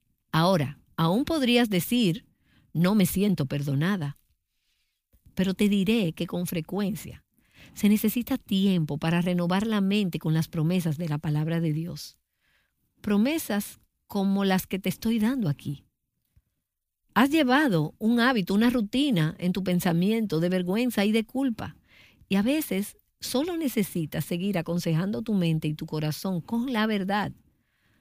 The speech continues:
"Sí, siento esto, pero esto es lo que dice la palabra de Dios."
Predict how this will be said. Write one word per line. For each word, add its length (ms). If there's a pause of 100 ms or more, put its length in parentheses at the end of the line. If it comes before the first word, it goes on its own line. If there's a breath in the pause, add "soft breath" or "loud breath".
"Sí, 420
siento 460
esto, 500 (160)
pero 420 (460)
esto 300
es 100
lo 80
que 140
dice 260
la 100
palabra 400
de 140
Dios." 440